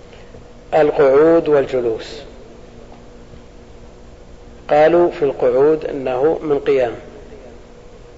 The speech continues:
والجلوس من اضطجاع مثلًا، جلوس من اضطجاع، ونص على هذا في القاموس.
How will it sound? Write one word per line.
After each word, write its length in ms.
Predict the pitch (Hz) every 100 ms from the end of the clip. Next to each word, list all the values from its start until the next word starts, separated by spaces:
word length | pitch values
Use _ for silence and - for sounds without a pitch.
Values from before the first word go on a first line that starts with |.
| - - - -
والجلوس 840 | 143 143 170 143 143 131 147 143 123 - - - - - - - - - - - - - 185
من 180 | 170 185
اضطجاع 600 | 165 165 143 143 127 117
مثلًا، 400 | 120 117 107 107 131 - - - - - - - - - - - - - - - - 131
جلوس 540 | 123 127 151 156 139
من 140 | 139
اضطجاع، 560 | 135 - 117 107 113 107 -
ونص 300 | 156 202 -
على 180 | 135 120
هذا 260 | 120 117 110
في 40 |
القاموس. 680 | 113 - 113 113 107 -